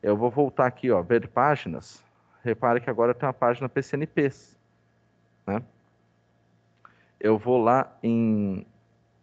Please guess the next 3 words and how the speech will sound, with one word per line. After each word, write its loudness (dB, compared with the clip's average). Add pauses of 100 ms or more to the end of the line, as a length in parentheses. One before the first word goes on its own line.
(300)
aparência, 0 (560)
menus. -4 (2500)
Tá? -8